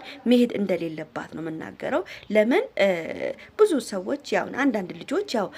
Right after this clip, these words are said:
ሀ-፣ ብሩኬን የሚፈልጉ ስላሉ ለእኔም ብዙ ብዙ መልእክቶች ስለሚተርፍ-፣ ስለሚደርሰኝ ሀይሚ እዛ ስትሄድ ተጠንቅቃ ራሷን ጠብቃ፣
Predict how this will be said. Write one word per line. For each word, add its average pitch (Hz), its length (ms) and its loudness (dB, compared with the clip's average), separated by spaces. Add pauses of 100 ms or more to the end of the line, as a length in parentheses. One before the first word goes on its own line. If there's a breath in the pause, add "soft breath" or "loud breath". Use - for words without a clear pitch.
(160 loud breath)
ሀ-፣ - 260 0
ብሩኬን 220 440 -2
የሚፈልጉ 165 560 -8
ስላሉ 208 360 -2 (120)
ለእኔም 170 300 -2
ብዙ 208 200 -8
ብዙ 208 180 -6
መልእክቶች 175 380 -4
ስለሚተርፍ-፣ 240 500 -4 (320 loud breath)
ስለሚደርሰኝ 233 800 2 (260 loud breath)
ሀይሚ 220 300 2 (180)
እዛ 220 180 -2 (120)
ስትሄድ - 480 -8 (180 loud breath)
ተጠንቅቃ 214 460 0 (300)
ራሷን 196 380 -6 (140)
ጠብቃ፣ - 480 0